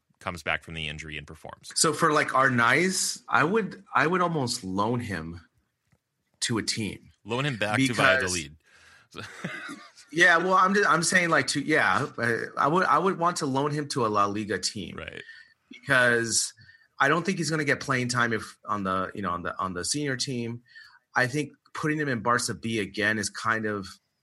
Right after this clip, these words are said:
Speaker 2: is gonna slow his development.
Speaker 1: Well, especially
Speaker 2: And I'm
Speaker 1: next
Speaker 2: just cur-
Speaker 1: year, Barca B is gonna
Speaker 2: It's
Speaker 1: be in Segunda B,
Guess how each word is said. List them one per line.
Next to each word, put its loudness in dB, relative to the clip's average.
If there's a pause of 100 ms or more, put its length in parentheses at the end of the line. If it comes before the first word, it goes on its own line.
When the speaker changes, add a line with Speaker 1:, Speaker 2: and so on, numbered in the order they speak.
(120)
Speaker 2:
is -6
gonna -4
slow -2
his -8
development. -6
Speaker 1:
Well, -4
especially -2
Speaker 2:
And 2
I'm 4
Speaker 1:
next 2
Speaker 2:
just -2
cur- 0
Speaker 1:
year, 0
Barca -8
B -6
is -6
gonna -2
Speaker 2:
It's -2
Speaker 1:
be -2
in -6
Segunda -6
B, -4